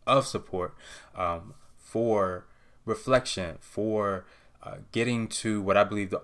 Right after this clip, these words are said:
ultimate dream is, which is to love yourself and to live a life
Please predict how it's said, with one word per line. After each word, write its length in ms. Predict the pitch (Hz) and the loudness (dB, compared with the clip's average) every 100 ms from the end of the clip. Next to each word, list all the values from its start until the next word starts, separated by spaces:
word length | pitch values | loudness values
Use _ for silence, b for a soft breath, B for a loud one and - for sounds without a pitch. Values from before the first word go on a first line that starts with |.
| - | -2
ultimate 420 | 104 - 104 92 | -2 0 -4 -4
dream 380 | 98 104 101 90 | -4 -2 -2 -4
is, 420 | 92 90 87 - | -6 -4 -6 -10
which 280 | 95 92 - | -8 -8 -6
is 260 | 98 92 - | -6 -6 -8
to 460 | - 98 95 90 85 | -10 -6 -6 -8 -12
love 320 | - 90 104 | -10 -2 0
yourself 480 | 101 92 - 87 87 - | 0 -4 -2 -4 -4 -10
and 120 | 98 | -10
to 100 | 92 | -8
live 260 | 87 101 98 | -4 -4 -4
a 60 | |
life 520 | 87 92 92 90 - | -4 0 2 0 -6